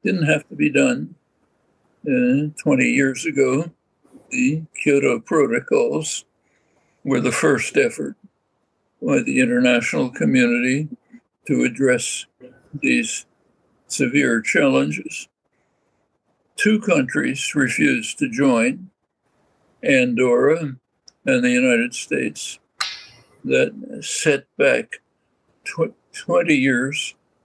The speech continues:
of setback efforts to do something about it makes the crisis much harder to deal with today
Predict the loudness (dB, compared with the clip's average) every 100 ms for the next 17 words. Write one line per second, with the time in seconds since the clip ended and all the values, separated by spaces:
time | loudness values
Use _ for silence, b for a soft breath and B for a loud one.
0 | _ -4 -2 -2 -4 -6 0 -2 0 2
1 | 2 0 _ _ _ _ _ _ -6 -2
2 | -2 -4 -6 -6 -10 -12 _ _ _ _
3 | -4 -2 -2 2 0 2 0 2 2 2
4 | 2 2 4 2 0 -2 -2 -4 -6 -2
5 | -4 -6 _ _ _ _ -4 -4 -4 -10
6 | -16 -12 -8 -2 2 2 0 -2 2 2
7 | 2 -2 -2 -2 0 0 -2 -6 -2 -2
8 | 2 2 2